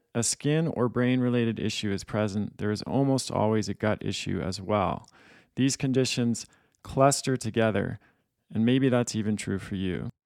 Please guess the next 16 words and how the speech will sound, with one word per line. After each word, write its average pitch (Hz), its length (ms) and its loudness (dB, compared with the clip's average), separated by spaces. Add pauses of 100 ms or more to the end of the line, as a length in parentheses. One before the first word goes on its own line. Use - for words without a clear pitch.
(640)
This 147 180 0
is 175 100 0
important 160 400 2
to 143 80 2
recognize 123 600 0
because 110 280 -6
if 123 160 -4
the 123 80 -4
gut 143 300 0
issues 127 520 -2 (180)
aren't 139 260 0
addressed, 104 540 0
then 113 160 0
the 113 80 0
skin 127 320 -2
problems 120 600 0